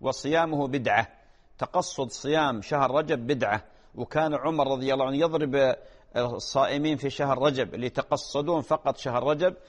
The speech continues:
يضرب أيديهم ويضعها في الطعام، يسميهم المترجبين. أما إذا كان الإنسان عنده صوم، آه، عادة، الاثنين والخميس والأيام البيض، يجوز يصوم هذه من كل أسبوع ومن كل شهر.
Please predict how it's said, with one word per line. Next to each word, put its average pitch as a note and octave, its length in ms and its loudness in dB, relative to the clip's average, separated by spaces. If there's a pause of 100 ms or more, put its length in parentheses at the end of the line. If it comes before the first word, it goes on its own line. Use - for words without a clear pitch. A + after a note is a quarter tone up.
(160)
يضرب D#3 440 0
أيديهم C#3+ 440 0
ويضعها C#3+ 460 2
في C3+ 80 -4
الطعام، C3+ 640 0 (360)
يسميهم C#3 460 -2
المترجبين. C3 920 0 (460)
أما G3+ 180 0
إذا E3+ 200 2
كان F#3 280 -2
الإنسان D3+ 440 -2
عنده D3+ 260 -2
صوم، E3 480 0
آه، C3+ 180 0
عادة، A#2 400 0 (360)
الاثنين C3 560 -4
والخميس B2+ 640 -2
والأيام B2+ 420 0
البيض، C#3+ 360 -2
يجوز A3+ 380 2
يصوم C#3+ 400 0 (340)
هذه C#3 480 0
من B2+ 140 -4
كل D3 200 -4
أسبوع B2+ 440 -2
ومن A#2 160 -4
كل B2 200 -4
شهر. A#2 360 4